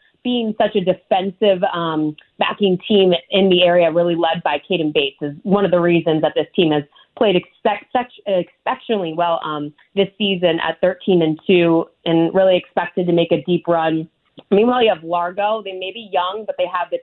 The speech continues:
talent, so all eyes will be on sophomore Cam Ward, currently ranked as the top prospect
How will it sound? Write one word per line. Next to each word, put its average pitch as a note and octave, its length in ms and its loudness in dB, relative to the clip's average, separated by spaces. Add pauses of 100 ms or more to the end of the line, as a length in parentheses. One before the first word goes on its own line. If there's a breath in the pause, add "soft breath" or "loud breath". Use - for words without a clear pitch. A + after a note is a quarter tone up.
talent, F3+ 360 -4
so F#3 140 -4
all F3+ 180 -2
eyes F3+ 240 -2
will F#3 120 -10
be E3+ 360 -8 (300)
on F3+ 320 -4
sophomore F#3 500 -6 (140)
Cam F#3 360 -2 (100)
Ward, E3 460 -2
currently F3 340 -2
ranked E3+ 260 -2
as F3 160 2
the E3 80 -2 (200)
top F#3+ 320 -4
prospect F3 640 -4